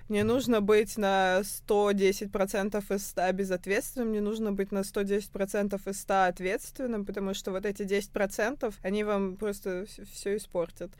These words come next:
Когда вы берете чрезмерно много ответственности, вам становится очень тяжело от этого, потому что вы берете на себя слишком много обязательств, и не всегда вы с ними можете справиться.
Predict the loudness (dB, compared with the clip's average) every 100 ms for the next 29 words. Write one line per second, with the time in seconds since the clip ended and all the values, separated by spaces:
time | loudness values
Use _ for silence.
0 | -20 -6 0 4 8 10 10 8 4 0
1 | 2 4 4 4 2 -2 -2 2 2 2
2 | 2 4 4 6 4 6 2 2 -2 -2
3 | -2 0 0 0 0 2 2 4 2 2
4 | -2 -2 2 4 6 6 6 2 2 -2
5 | -2 -4 -4 -4 -6 -6 -4 -2 -2 0
6 | 0 -2 0 0 0 -2 -2 0 2 2
7 | 4 2 2 0 0 -2 -4 -2 -2 -2
8 | 0 0 0 0 0 0 0 -2 -4 -8
9 | -2 0 0 -2 -6